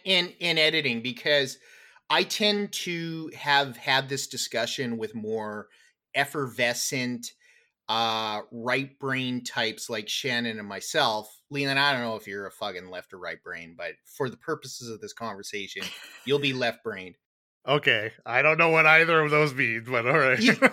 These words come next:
Speaker 1: well,
Speaker 3: <laughs>
Speaker 1: right, right brained are, like, you know, the big ideas people, but they tend to not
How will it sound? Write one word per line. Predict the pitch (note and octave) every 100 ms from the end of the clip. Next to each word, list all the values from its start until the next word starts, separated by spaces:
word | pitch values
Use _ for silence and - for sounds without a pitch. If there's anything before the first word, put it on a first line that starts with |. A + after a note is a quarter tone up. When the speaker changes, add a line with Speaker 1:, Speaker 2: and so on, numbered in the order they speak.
| A#3+ -
Speaker 1:
well, | C#4 C4+ C4 -
Speaker 3:
<laughs> | A3
Speaker 1:
right, | G#3+ C#4 -
right | F#3 B3 D4+ C4
brained | D#4+ E4 E4+ C4+
are, | F#3 G#3
like, | G3+ F3+ E3 C#3+
you | E3+ E3+
know, | D#3+
the | D3
big | C3 D#3+ F3
ideas | G3 D#3+ B2 C3+ D3
people, | - - D#3+ E3+ E3
but | D3 C#3
they | C3+
tend | C3 - G3 G#3
to | -
not | E3+ D3 C#3+